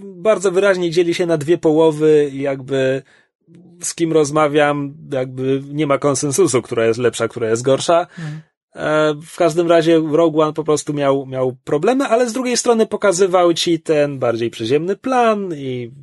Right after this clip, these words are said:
Speaker 1: wszyscy zginęli, ale z trzeciej strony tak wprowadzał postaci, że ci na nich nie zależało, kiedy ginęły, jak miał problemy.
Speaker 2: Znaczy, on miał problemy te strukturalne związane też trochę z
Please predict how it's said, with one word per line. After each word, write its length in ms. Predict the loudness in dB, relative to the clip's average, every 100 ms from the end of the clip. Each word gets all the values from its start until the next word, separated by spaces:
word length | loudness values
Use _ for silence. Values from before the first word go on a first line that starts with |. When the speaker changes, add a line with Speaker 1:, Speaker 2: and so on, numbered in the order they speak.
| -20
Speaker 1:
wszyscy 380 | -16 -12 -8 -6
zginęli, 680 | -4 -2 2 2 2 0 -4 _ _ _ _
ale 200 | 0 2
z 220 | 2 -2
trzeciej 380 | -4 -2 0 2
strony 340 | 0 0 0 2
tak 160 | -2 -4
wprowadzał 420 | -2 0 2 0
postaci, 420 | 0 -2 -4 -2
że 120 | -4
ci 120 | -4 -6
na 100 | -6
nich 140 | -6
nie 120 | -4
zależało, 500 | 0 0 4 4 4
kiedy 220 | 0 -2
ginęły, 340 | -2 -2 0 0
jak 120 | -2 -6 -6
miał 180 | -4 -2
problemy. 360 | 0 0 -2 -6
Speaker 2:
Znaczy, 220 | -2 0
on 120 | 2
miał 120 | 2
problemy 360 | 2 0 0 0
te 80 | -2
strukturalne 560 | -4 -4 0 2 2 0
związane 420 | 0 2 2 0
też 160 | -6
trochę 280 | -4 -2 -2
z 80 | -4